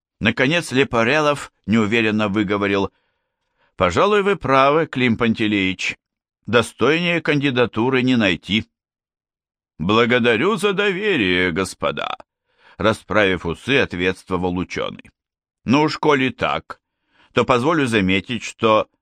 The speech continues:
дальнейшее открытое обсуждение этого вопроса будет значительно вредить делу,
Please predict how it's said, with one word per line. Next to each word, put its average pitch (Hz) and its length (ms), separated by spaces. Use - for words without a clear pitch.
дальнейшее 107 920
открытое 127 720
обсуждение 117 840
этого 107 380
вопроса 110 640
будет 160 340
значительно 175 720
вредить 160 580
делу, 92 500